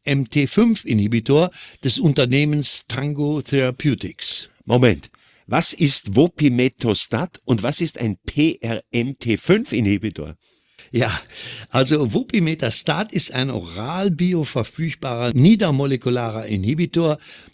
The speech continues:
Speaker 1: der Protein-Arginin-Methyltransferase fünf, P R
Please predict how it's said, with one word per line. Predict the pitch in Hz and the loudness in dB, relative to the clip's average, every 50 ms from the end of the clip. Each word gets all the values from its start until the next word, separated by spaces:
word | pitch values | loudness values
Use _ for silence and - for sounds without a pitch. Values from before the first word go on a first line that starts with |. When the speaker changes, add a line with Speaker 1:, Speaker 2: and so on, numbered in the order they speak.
| _ _ - | _ _ -2
Speaker 1:
der | 110 98 95 | 0 0 0
Protein-Arginin-Methyltransferase | - _ - 110 110 147 190 196 - - 220 214 - 185 190 190 190 185 185 - _ - 131 135 147 151 139 156 160 156 151 151 151 151 151 156 151 135 113 123 131 113 - - - 151 151 143 139 - - 120 131 139 127 - - 135 131 120 117 120 120 123 123 - - 131 | -2 _ -10 -4 0 2 2 2 4 2 0 0 0 0 2 4 4 2 2 0 _ -8 -6 -4 -4 -2 -2 0 0 2 2 2 2 2 2 0 0 2 4 4 4 4 2 0 -2 0 0 0 -2 -6 -6 -4 -4 -4 -4 -4 -4 -4 -6 -6 -6 -6 -6 -6 -4 -2 -2 -2
fünf, | - - 147 135 98 78 73 67 - - - _ _ _ _ _ _ _ _ _ _ | -2 0 0 2 2 0 -2 -8 -14 -18 -20 _ _ _ _ _ _ _ _ _ _
P | - 156 156 151 151 147 - | 2 4 4 4 2 0 -2
R | - 135 131 135 139 139 | -2 -2 -2 -2 -4 -8